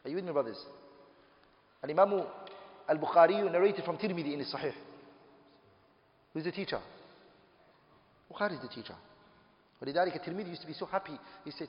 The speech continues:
"Bukhari narrated from me." Tirmidhi was happy. He said, "Bukhari narrated from me." Allahu Akbar. And now, رواية الأكابر عن ال-, عن الأصاغر. Now, here the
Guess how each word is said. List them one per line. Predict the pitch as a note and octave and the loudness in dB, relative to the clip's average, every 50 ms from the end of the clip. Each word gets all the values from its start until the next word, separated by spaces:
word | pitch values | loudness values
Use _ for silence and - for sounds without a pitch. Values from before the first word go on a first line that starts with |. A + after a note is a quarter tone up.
| - - | -12 -10
"Bukhari | - - D3 C#3+ C#3 C3+ | -6 -4 -4 -4 -4 -8
narrated | C3+ C#3 C3+ - - - - | -10 -12 -12 -14 -16 -18 -20
from | - A#2+ | -20 -20
me." | A#2+ A#2+ - - - _ _ _ _ _ _ _ _ _ _ _ _ _ _ _ _ _ _ _ - - _ _ _ _ _ - | -20 -20 -20 -20 -20 _ _ _ _ _ _ _ _ _ _ _ _ _ _ _ _ _ _ _ -20 -20 _ _ _ _ _ -18
Tirmidhi | - C3+ D#3 D#3+ D#3 | -14 -10 -6 -6 -4
was | C#3 - | -4 -4
happy. | E3+ E3 - - A2+ | -4 -6 -6 -8 -12
He | A#2 A2+ | -14 -14
said, | - B2 | -14 -14
"Bukhari | A#2+ B2 - D#3 D3+ D3 C3+ | -10 0 2 2 2 2 0
narrated | C3 C3+ C#3 - - - - | -4 -6 -6 -8 -12 -16 -16
from | A#2+ A2+ | -14 -14
me." | A2 | -12
Allahu | A2 A#2+ A#2+ A2 A#2 | -10 -10 -10 -10 -10
Akbar. | - - - D3 - - - - - - _ _ - _ _ _ _ _ - - - | -12 -14 -18 -20 -20 -20 -20 -20 -20 -20 _ _ -20 _ _ _ _ _ -20 -20 -10
And | A#2 | -4
now, | B2 B2 | -4 -2
رواية | A#2 C3+ D3+ E3+ F3 - - | 0 2 4 6 6 6 4
الأكابر | D3+ C3+ C3+ - E3+ F3 E3 F#3 E3+ | 0 -2 6 8 8 8 8 8 6
عن | C#3+ D#3 E3+ | 6 6 4
ال-, | F#3+ F#3+ - - - - - - - - - - - - - - - - - - - - - - - - - - - - A#2+ | 2 0 -2 -6 -10 -12 -12 -14 -16 -18 -18 -18 -20 -20 -20 -20 -20 -20 -20 -20 -20 -20 -20 -20 -20 -20 -20 -18 -14 -12 -8
عن | A#2 C3 | -6 -4
الأصاغر. | C3 C3 B2 - - G#2+ G#2+ A2 A#2+ A2+ G#2 F#2+ - - - - - - - - - - - - - - - C3 - - - - - - - - _ _ _ _ _ _ _ - - - - - - - | -4 -4 -6 -6 -6 -8 -6 -6 -8 -8 -10 -12 -14 -20 -20 -20 -20 -20 -20 -20 -20 -20 -20 -20 -20 -20 -20 -20 -20 -20 -20 -20 -20 -20 -20 -20 _ _ _ _ _ _ _ -20 -20 -20 -20 -20 0 4
Now, | C#3+ D3 C#3 - | 4 4 6 6
here | G3 A3+ G#3+ | 6 6 6
the | F#3 G3 | 6 4